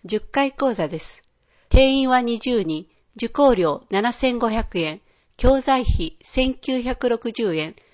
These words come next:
託児料五千八百円です。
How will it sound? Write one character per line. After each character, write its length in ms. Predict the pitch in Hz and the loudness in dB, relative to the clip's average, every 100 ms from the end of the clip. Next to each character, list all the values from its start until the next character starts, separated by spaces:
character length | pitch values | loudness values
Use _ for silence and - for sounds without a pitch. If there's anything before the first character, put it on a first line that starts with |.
| _ _ | _ _
託 260 | - 233 254 | -2 0 -2
児 140 | 254 | -2
料 300 | 220 180 160 - | 0 0 -2 -6
五 120 | 208 | -6
千 220 | - 277 | 0 0
八 180 | 269 269 - | 0 -6 -4
百 240 | 240 - | -6 -2
円 180 | 175 147 | -4 -4
で 120 | 165 | -8
す。 240 | - - | -12 -18